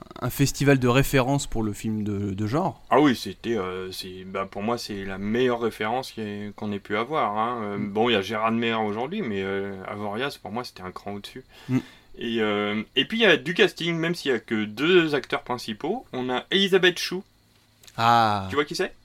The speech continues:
Speaker 1: Oh oui, je vois. On l'a vu dernièrement,
Speaker 2: Euh,
Speaker 1: alors.
Speaker 2: oui.
Speaker 1: On l'a vu dernièrement dans Piranha trois D, si je dis pas de bêtises.
Speaker 2: Ouais, euh, tu l'as vu. Alors, elle a commencé dans Karate Kid.
Speaker 1: Ah oui.
Speaker 2: Eh oui. Dans Retour vers le futur deux et trois,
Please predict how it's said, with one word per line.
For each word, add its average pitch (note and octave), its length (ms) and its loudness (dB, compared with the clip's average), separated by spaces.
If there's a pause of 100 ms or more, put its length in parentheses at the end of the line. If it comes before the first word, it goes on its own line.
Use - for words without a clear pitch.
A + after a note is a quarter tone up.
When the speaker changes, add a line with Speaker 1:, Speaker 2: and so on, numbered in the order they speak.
Speaker 1:
Oh E3 200 12
oui, F#3+ 200 10
je C#3 120 4
vois. D#3+ 320 2 (160)
On C3+ 80 6
l'a C#3 100 10
vu C#3+ 140 6
dernièrement, C#3 540 6
Speaker 2:
Euh, - 20 10
Speaker 1:
alors. A#2+ 160 8
Speaker 2:
oui. F3 260 4 (580)
Speaker 1:
On C#3+ 120 6
l'a E3 100 12
vu D#3+ 160 10
dernièrement E3 480 10
dans D3+ 140 4
Piranha D3 360 4
trois C#3+ 200 2
D, D#3+ 120 8
si D#3+ 160 0
je B2+ 60 -8
dis C3 100 -6
pas B2+ 140 -2
de B2+ 60 -4
bêtises. D3 420 -2 (320)
Speaker 2:
Ouais, B2 420 2 (140)
euh, A#2+ 220 -4
tu - 180 -8
l'as E3+ 200 4
vu. D#3+ 320 0
Alors, C3 220 4
elle C3+ 60 4
a C3+ 60 4
commencé D#3 400 -2
dans G#2+ 120 0
Karate E3+ 440 2
Kid. - 240 -8
Speaker 1:
Ah F#2 280 -4
oui. G#2+ 140 -4 (140)
Speaker 2:
Eh G#2 160 -4
oui. G#2+ 160 -8 (1080)
Dans C3 220 4
Retour A#3 360 2
vers F#3 160 6
le F3 100 4
futur E3+ 420 0
deux E3 400 6 (100)
et D#3 80 2
trois, D#3 560 0